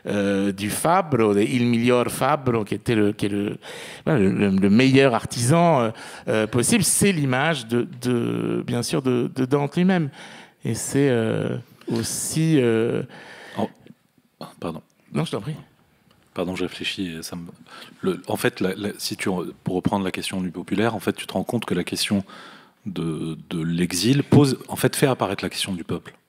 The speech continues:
Speaker 2: Puisque à partir du moment où tu es banni et que tu es, euh, contraint d'adopter une autre langue, se pose forcément la question de l'adresse. Donc,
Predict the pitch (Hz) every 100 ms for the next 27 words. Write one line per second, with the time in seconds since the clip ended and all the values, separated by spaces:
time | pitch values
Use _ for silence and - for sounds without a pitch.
0 | - _ _ _ _ _ _ _ - -
1 | - - - - - 101 - - _ _
2 | 135 123 - - 117 98 101 98 107 107
3 | 90 - - 92 95 98 110 95 - -
4 | 82 82 - - - _ - _ _ _
5 | - - - - 107 - 110 95 92 -
6 | 107 90 90 87 - 85 90 113 151 -
7 | - - - - - 117 - 131 135 101
8 | 120 - 107 113 101 98 - 101 95 92
9 | 92 82 - 82 90